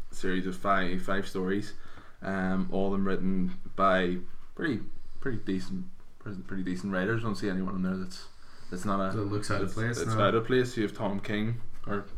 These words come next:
Speaker 1: our friend, our
Speaker 2: Our
Speaker 1: pal Tom King,
Speaker 2: our good friend,
Speaker 1: the number one writer.
Speaker 2: D C's best writer at the moment.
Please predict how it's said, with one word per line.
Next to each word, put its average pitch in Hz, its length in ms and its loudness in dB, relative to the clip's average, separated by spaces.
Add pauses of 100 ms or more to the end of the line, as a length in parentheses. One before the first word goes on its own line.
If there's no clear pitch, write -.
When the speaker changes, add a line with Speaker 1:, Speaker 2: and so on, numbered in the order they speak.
(160)
Speaker 1:
our 101 100 0
friend, 110 400 -2 (420)
our 123 140 2
Speaker 2:
Our 110 60 0
Speaker 1:
pal 104 340 0
Tom 107 240 0
King, 110 220 2 (260)
Speaker 2:
our 104 80 0
good 101 240 2
friend, 113 320 4 (140)
Speaker 1:
the 110 80 2
number 110 240 4
one 107 160 4
writer. 123 340 0 (100)
Speaker 2:
D 110 120 0
C's 107 240 0
best 110 260 2
writer 113 220 8
at 117 80 8
the 117 60 8
moment. 127 300 8